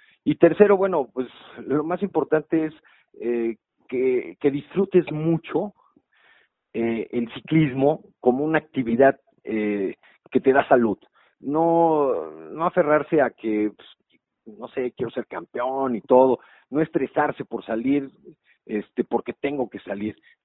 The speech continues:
sino cada vez que sales, disfrutarlo, porque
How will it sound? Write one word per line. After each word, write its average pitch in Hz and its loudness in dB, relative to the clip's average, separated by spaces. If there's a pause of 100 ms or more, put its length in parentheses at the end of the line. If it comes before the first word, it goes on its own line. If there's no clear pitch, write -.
sino 120 0
cada 170 4
vez 160 -2
que 127 -10
sales, 143 -4 (220)
disfrutarlo, 120 0 (560)
porque 123 0